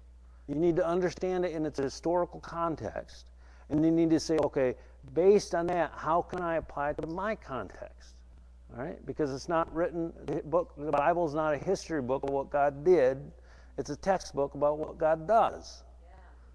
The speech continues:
Yeah. <laughs> All right? And so, okay, what has been lost? What is rightfully mine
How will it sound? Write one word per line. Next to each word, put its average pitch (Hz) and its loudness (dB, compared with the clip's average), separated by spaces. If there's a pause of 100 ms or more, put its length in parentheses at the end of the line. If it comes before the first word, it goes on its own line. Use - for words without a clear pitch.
(240)
Yeah. - -14
<laughs> - -8
All 151 4
right? 220 10 (440)
And 127 -4
so, 147 6 (380)
okay, 175 4 (100)
what 170 6
has 180 0
been 160 0
lost? 139 -4 (360)
What 175 4
is 165 2
rightfully 180 0
mine 127 -4